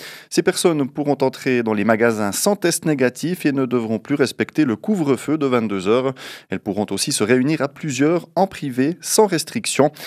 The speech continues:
Sept millions de personnes sont déjà vaccinées en Allemagne. Le bilan des attentats à Kaboul s'élève désormais à cinquante morts.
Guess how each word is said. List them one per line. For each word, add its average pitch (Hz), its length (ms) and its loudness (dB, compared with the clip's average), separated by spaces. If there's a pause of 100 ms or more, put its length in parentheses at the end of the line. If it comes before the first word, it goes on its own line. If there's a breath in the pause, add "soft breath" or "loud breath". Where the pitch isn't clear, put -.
(200 loud breath)
Sept - 280 2
millions 139 280 0
de 139 160 -4
personnes 127 460 -2
sont 143 180 -4
déjà 104 240 2
vaccinées 127 640 2
en 196 100 4
Allemagne. 90 400 -2 (960 loud breath)
Le 185 80 6
bilan 190 360 0
des 160 140 -2
attentats 156 380 2
à 147 60 0
Kaboul 139 380 -4
s'élève 127 300 -2
désormais 131 560 0
à 110 100 -2
cinquante 175 480 0
morts. 110 420 0